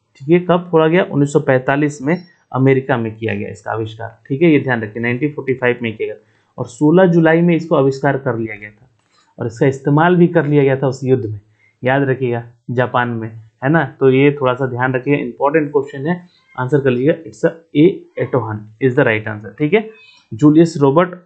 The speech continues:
Oppenheimer कहते हैं इनको, ठीक है, ऑटोहन को नाम याद रखिएगा।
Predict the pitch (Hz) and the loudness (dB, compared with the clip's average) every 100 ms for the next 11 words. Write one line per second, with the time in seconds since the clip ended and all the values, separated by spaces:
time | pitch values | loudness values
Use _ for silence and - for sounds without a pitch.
0 | 151 147 151 143 151 147 - - 131 143 | -2 0 2 2 0 -4 -12 -2 2 2
1 | 139 131 117 127 117 113 - 131 117 117 | 2 -2 -6 -6 -8 -8 -6 -2 -2 -2
2 | 113 117 156 165 - - _ 131 123 123 | -6 -4 -2 -2 -8 -20 _ -4 -2 0
3 | 120 117 113 104 113 113 | 0 0 -2 -6 -6 -6